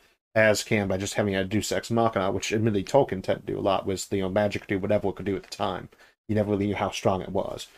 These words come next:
And there was a flavor to that that can be good for writing too, but if you're looking for these long series and interactions with your audiences and things like that, whether it's a science fiction technology or a fantasy technology,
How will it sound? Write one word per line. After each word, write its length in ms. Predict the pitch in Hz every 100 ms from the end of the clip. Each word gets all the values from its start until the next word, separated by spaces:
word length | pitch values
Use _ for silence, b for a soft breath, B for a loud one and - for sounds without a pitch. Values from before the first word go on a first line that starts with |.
| b _ _
And 140 | 139 151
there 80 | 202
was 100 | 160
a 60 |
flavor 320 | - 196 131
to 60 | 110
that 220 | 98 98
that 160 | 101 92
can 100 | 101
be 60 |
good 140 | 101 92
for 100 | 98
writing 240 | 98 90
too, 320 | - - 104
but 180 | 95 98
if 60 | 101
you're 100 | 104
looking 200 | 160 -
for 80 | 113
these 200 | 104 101
long 320 | 107 107 98
series 420 | - 107 104 95
and 80 | 92
interactions 480 | 101 101 98 104 98
with 120 | 98
your 260 | 98 95 -
audiences 680 | 104 95 98 95 92 92
and 100 | 92
things 180 | 104 95
like 180 | 95 90
that, 280 | 95 92 - b b b -
whether 260 | 113 104
it's 140 | 101 98
a 60 |
science 320 | - 127 104
fiction 280 | - 104 104
technology 560 | 101 98 101 98 95 95
or 200 | 95 90
a 40 |
fantasy 420 | - 110 104 - 98
technology, 760 | 92 - 95 95 92 95 92